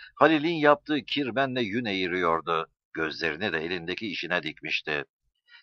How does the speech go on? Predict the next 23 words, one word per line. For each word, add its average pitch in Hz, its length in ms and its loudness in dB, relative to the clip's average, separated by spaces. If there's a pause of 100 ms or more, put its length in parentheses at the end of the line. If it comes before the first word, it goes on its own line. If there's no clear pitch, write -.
(100)
Kirmenini 196 640 4
sinirli 160 480 -2
hızlı 135 400 -2
çeviriyor, 101 680 2
düşünüyordu. 78 800 -2 (540)
Başını 180 360 0
kaldırdığında 80 840 4
oğluyla 143 520 6
anası 139 340 2
daha 123 220 6
konuşuyorlardı. 76 1120 2 (120)
Kirmeni 127 500 -2
durdurup 92 460 -4
sağ 87 300 4
eline 80 240 -2
aldı. 76 480 2 (1000)
"Gideceksin 135 540 -2
oğlum." 101 400 -2
dedi. 92 240 -10
"Gün 165 280 -4
görmüş, 123 460 0
deneylerden 101 680 2
geçmiş. 92 540 -6